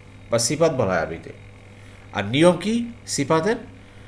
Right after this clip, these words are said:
এসএম যেই রূপেই আসুক, চেহারাটা যেমন হবে, আপনার অ্যাডজেক্টিভের চেহারা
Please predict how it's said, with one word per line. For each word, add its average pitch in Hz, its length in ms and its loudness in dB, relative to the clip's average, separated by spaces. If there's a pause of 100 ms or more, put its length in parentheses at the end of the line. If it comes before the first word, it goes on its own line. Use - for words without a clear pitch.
(1080)
এসএম 214 300 8
যেই 160 240 8
রূপেই 175 380 10
আসুক, 190 340 4 (800)
চেহারাটা 165 380 8
যেমন 156 280 8
হবে, 170 240 4 (1120)
আপনার 139 300 4 (680)
অ্যাডজেক্টিভের 151 500 6
চেহারা 190 320 6